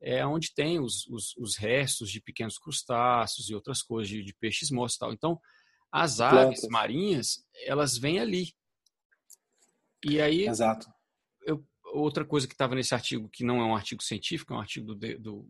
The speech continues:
Speaker 1: jornalístico, mas que tava indicando lá também, é que uma, uma outra estimativa que tem é de que,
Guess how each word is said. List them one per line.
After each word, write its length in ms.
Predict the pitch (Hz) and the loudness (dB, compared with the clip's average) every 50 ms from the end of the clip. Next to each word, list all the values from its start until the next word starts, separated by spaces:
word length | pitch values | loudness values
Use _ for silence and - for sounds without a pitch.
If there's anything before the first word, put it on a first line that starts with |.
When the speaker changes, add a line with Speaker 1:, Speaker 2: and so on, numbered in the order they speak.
| - - | -18 -10
Speaker 1:
jornalístico, 600 | 107 110 101 107 104 101 101 143 170 - - - | -8 -6 -4 -4 -4 -2 -2 0 0 0 -2 -4
mas 160 | 117 113 110 - | -4 -4 -4 -4
que 100 | - - | -4 -2
tava 320 | 123 117 110 110 - - _ _ _ _ _ _ _ _ _ - | -2 -2 -2 -4 -6 -8 _ _ _ _ _ _ _ _ _ -4
indicando 460 | 117 104 107 - - 120 117 107 110 | -2 -2 -2 -2 0 0 2 4 2
lá 100 | 110 110 | 2 2
também, 280 | - 113 113 123 147 | 0 -2 -2 0 0
é 40 | 147 | -2
que 80 | 143 - | 0 0
uma, 220 | 143 143 151 - | 0 0 0 0
uma 180 | 139 127 123 127 | 2 4 6 6
outra 220 | 139 165 160 - | 6 4 4 2
estimativa 580 | 143 - - 147 135 120 - - - 123 113 113 | 2 2 2 4 2 2 2 0 -2 -4 -4 -6
que 80 | - | -12
tem 420 | - _ - 135 170 185 160 139 - _ _ _ _ _ - - _ _ _ - | -8 _ 0 0 2 2 0 -2 -6 _ _ _ _ _ -20 -20 _ _ _ -4
é 100 | 123 123 | -2 0
de 160 | 113 117 117 | 0 -2 -4
que, 600 | - - 143 135 131 127 120 113 110 - - - | -6 -4 -2 0 0 0 0 -2 -4 -6 -10 -16